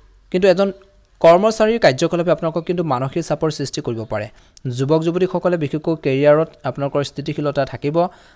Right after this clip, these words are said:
আৰু বিষয়াসকলৰ পৰাও আকাংক্ষিত সফলতা বা সহায় লাভ কৰি থাকিব। আজিৰ দিনটোত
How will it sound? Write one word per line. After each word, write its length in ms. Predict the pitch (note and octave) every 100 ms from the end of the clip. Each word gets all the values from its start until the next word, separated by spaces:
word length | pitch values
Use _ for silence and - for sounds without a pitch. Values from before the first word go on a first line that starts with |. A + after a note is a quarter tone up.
| -
আৰু 100 | D3 E3
বিষয়াসকলৰ 560 | E3+ G3 F#3+ F#3 F#3 F3
পৰাও 200 | D#3 D3 D3 - -
আকাংক্ষিত 320 | G3 F#3+ E3 D3
সফলতা 400 | C#3 C#3+ C3+ C3 B2 - - C#3
বা 60 | C3
সহায় 240 | C#3 C#3 B2+
লাভ 80 | A#2
কৰি 100 | A2+ A2
থাকিব। 200 | A2 A2 A2 _ - - - D3+
আজিৰ 160 | G3
দিনটোত 220 | A3 A3